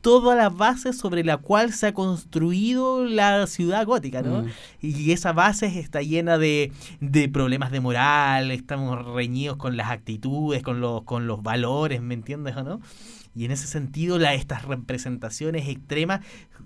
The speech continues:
Speaker 1: hacen que la, hacen que la película se vuelva, que se-, que sea genial, po, ¿no?
Speaker 2: Sí,
Speaker 1: O sea
Speaker 2: sí. Sobre todo cuando se le enfrenta también al mismo Batman a estos dilemas. Eh,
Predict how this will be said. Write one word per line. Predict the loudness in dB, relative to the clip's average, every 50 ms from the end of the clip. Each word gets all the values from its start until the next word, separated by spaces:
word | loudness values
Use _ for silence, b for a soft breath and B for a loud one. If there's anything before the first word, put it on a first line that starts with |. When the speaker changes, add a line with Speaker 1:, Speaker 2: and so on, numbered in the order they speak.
| -20 -20 -20 _ _ _ _ _ _ _ _ _ _ -4
Speaker 1:
hacen | -2 -2 0 0 -2 -2
que | 0 2 2
la, | 4 4 4 2 0 -2 -2
hacen | 0 0 2 2 2 0
que | 2 0 0
la | 0 0
película | 0 -2 -2 -2 -2 -2 -2 -2
se | -2 -4
vuelva, | 0 0 0 0 2 2 2 2 2 2 2 0 -2 -6 B B B B -16
que | -12 -10
se-, | -10 -8 -10 -10 -14 -16 -16
que | -16 -14 -8
sea | -2 0 0 0
genial, | 0 -2 -6 -6 -6 -6 -8 -10 -8 -6
po, | -6 -4 -4 -4
¿no? | -4 -4 -4 -4 -4 -4
Speaker 2:
Sí, | -4 -4
Speaker 1:
O | -4
sea | -4 -6 -8 -8 -10 -10 -8
Speaker 2:
sí. | -6 -6 -6 -6 -8 -10 B B B B
Sobre | B 2 2 4
todo | 6 6 6 6 6
cuando | 6 4 4 2 2
se | 2 2
le | 0 0
enfrenta | 0 0 0 0 0 0 0
también | 0 0 0 0 0 0 0
al | 0 0
mismo | 0 0 0 -2 -2 -2 -2 -2 -2 0
Batman | 0 0 0 0 -4 -4 -4 -6 -8 B B B B B B B 4
a | 4 4
estos | 4 4 2 2
dilemas. | 2 4 4 6 4 4 4 0 0 0 0 0 -2 -4 0 2
Eh, | 4 4 6 6 6 4 4 2